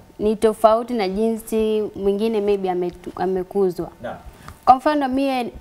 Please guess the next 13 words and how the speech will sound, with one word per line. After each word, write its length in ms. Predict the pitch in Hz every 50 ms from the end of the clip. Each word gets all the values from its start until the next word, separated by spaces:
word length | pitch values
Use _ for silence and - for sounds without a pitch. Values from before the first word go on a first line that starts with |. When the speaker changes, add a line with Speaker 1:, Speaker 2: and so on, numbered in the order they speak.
| - -
Speaker 1:
penye 480 | 254 247 240 240 233 233 233 226 226
nilikuzwa, 1600 | 226 226 226 226 226 226 220 220 220 220 214 214 214 208 202 196 - - - - - - 262 262 247 208 175 180 180 180 185 208 233 - - - - - - -
sikuwahi 480 | - - - - - 254 262 262 254 240 214 214 160 - - - -
kufundishwa 720 | - - - - 220 226 226 247 262 233 - 233 214 220
eti 580 | 226 233 226 226 - 226 226 226 220 208 208 - - -
ukumbatie 680 | 190 - 226 214 214 214 202 202 - 247 247 233 226
mtu 260 | 233 233 226 - 233
unavyompata. 1120 | 220 214 208 196 190 208 208 208 208 202 208 220 233 226 226 220 - - 233 233 220 220 214 - - - - - - -
Speaker 2:
Na. 140 | 131 113
Speaker 1:
Yaani 220 | 185 226 240 247 240
kwa 160 | 220 233 226
mfano 360 | 220 220 240 240 240 233 220
kijana 400 | 226 - 214 214 233 247 247 240